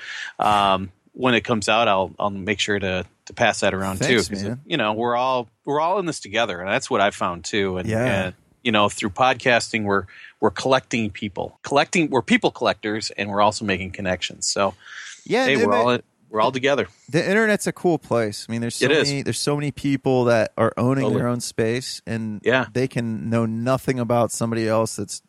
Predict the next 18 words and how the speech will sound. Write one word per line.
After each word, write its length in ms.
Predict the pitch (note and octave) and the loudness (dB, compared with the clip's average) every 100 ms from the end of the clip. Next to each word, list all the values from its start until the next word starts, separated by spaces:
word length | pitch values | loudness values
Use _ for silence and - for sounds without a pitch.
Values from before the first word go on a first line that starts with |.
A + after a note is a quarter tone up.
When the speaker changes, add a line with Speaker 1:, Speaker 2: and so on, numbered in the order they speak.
| A2+ | -14
Speaker 2:
just 380 | - A#2+ A#2 A2+ | -2 0 0 -4
as 100 | - | -6
successful 920 | G2+ - A2 A2 - - G#2+ A2 G#2 _ _ _ - | -8 -4 0 0 -2 -4 0 0 -2 _ _ _ 2
or 280 | A2 A2 G2+ - - | 4 6 4 -6 -6
focused 500 | - C3 C3 A#2 A#2 | 2 2 2 -2 -2
on 80 | |
the 80 | G#2 | -2
same 340 | - - C3 B2+ | -2 0 2 2
exact 400 | A2+ A#2+ A#2 - | 2 2 0 0
thing. 320 | A#2 A#2+ A#2+ | -2 -2 0
And 140 | A#2 | 0
then, 300 | A2+ A2+ G#2+ - _ _ _ _ | 0 0 -4 -8 _ _ _ _
you 100 | B2+ | -2
know, 180 | C#3 B2+ | 2 2
and 160 | G2 A#2+ | 0 -2
then 140 | B2 | -2
usually 680 | B2 C#3 D#3+ D3 C3 A#2+ A#2 | 0 0 2 2 2 2 -2
people 440 | - B2+ A#2+ A2+ | -6 -10 -6 -6